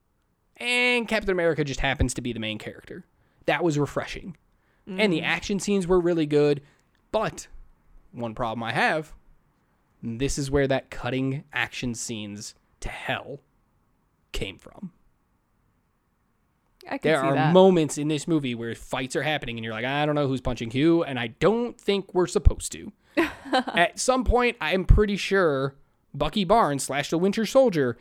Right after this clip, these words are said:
Speaker 1: is just punching air, but Captain America's reacting to it five feet away. Because I just can't tell with the way it's all being
Speaker 2: He's
Speaker 1: cut.
Speaker 2: so strong that he creates
Speaker 1: Right.
Speaker 2: a force with his punch,
Speaker 1: Listen,
Speaker 2: and then
Speaker 1: he
Speaker 2: it
Speaker 1: come-
Speaker 2: hits the air,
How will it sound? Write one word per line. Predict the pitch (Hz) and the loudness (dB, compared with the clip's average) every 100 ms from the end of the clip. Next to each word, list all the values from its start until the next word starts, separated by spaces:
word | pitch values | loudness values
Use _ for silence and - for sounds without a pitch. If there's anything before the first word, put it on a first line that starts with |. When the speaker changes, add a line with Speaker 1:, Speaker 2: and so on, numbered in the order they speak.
| - | -4
Speaker 1:
is | 180 | -2
just | 143 165 | 0 0
punching | - 185 185 196 170 - | 0 -2 0 -2 -4 0
air, | 247 185 117 117 _ _ _ _ | 2 2 -2 -8 _ _ _ _
but | - 170 143 _ - | 6 6 4 _ -4
Captain | 175 175 165 | -2 0 2
America's | 170 156 151 123 - | 4 4 0 -4 -8
reacting | 151 147 143 - 143 | -2 0 0 -2 -4
to | - 131 | -2 -4
it | 120 - _ - | -4 -12 _ -20
five | - - 131 117 110 | -18 -4 -2 -2 -6
feet | 131 107 | -8 -10
away. | 98 - - - _ _ _ - | -10 -14 -18 -20 _ _ _ -2
Because | 175 151 - | 2 2 2
I | 170 165 | 2 2
just | 147 | -2
can't | 156 143 117 | -4 -6 -4
tell | - 156 127 123 _ - | 0 0 0 -6 _ -2
with | 151 | 0
the | 143 | 2
way | 143 135 | 2 0
it's | 135 | 0
all | 117 | -2
being | 123 110 | -4 -2
Speaker 2:
He's | 233 | 0
Speaker 1:
cut. | 240 - | 0 4
Speaker 2:
so | 233 269 | 4 4
strong | - - 202 185 220 262 - | 0 -4 0 0 -2 -6 -10
that | 196 196 - - | -2 0 -2 -4
he | - 214 196 | -8 -8 -8
creates | - 220 202 185 | -2 0 0 0
Speaker 1:
Right. | 180 | -2
Speaker 2:
a | - - | -2 2
force | 196 185 262 - - _ _ _ - | 2 4 0 -4 -18 _ _ _ -4
with | 196 185 | -2 0
his | 196 | -2
punch, | - 208 185 240 - | -4 -6 -6 -6 0
Speaker 1:
Listen, | 202 208 | 2 2
Speaker 2:
and | |
then | 196 | 2
Speaker 1:
he | 226 196 | 4 6
Speaker 2:
it | |
Speaker 1:
come- | 196 | 4
Speaker 2:
hits | 175 202 | 2 0
the | 196 | -2
air, | 170 175 226 | 0 0 0